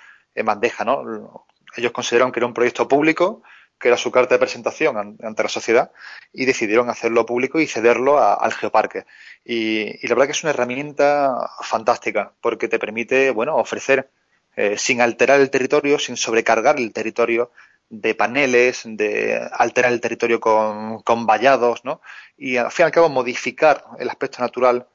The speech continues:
eh, o el astu-, el aspecto actual que tiene, te permite dar una herramienta que es muy democrática, porque prácticamente cualquier persona con un acceso mínimo a tecnología va a poder usarlo, ya sea un smartphone, ya sea un ordenador, y,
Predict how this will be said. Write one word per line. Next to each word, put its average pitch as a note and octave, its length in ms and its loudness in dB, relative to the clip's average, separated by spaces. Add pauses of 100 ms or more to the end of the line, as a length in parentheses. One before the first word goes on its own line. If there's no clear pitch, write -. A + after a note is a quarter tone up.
(460)
eh, - 380 -8
o A#2+ 100 -2
el A#2 80 2
astu-, - 260 -6
el A2+ 100 0
aspecto A#2+ 280 -2
actual B2 280 0
que C3 100 -2
tiene, B2+ 300 -4
te A#2+ 200 -4
permite B2 400 0
dar C3 120 4
una C3 140 0
herramienta C3 640 0 (600)
que A2+ 600 0
es C#3+ 120 0
muy D3 200 2
democrática, C#3 680 2
porque B2 320 0
prácticamente B2+ 600 -4
cualquier A#2+ 340 -2
persona B2+ 320 -4
con A2+ 140 -6
un B2+ 80 -6
acceso A#2 580 -2
mínimo B2+ 340 -4
a B2 80 4
tecnología A#2 540 0
va G#2+ 160 0
a A#2 40 2
poder A#2 220 4
usarlo, B2+ 460 -2 (600)
ya G#2 200 -10
sea A2 240 2
un A2+ 120 -2
smartphone, B2+ 500 -4
ya A#2+ 80 -2
sea A#2+ 180 -2
un A#2 100 -4
ordenador, A2 560 0 (560)
y, A2 680 -2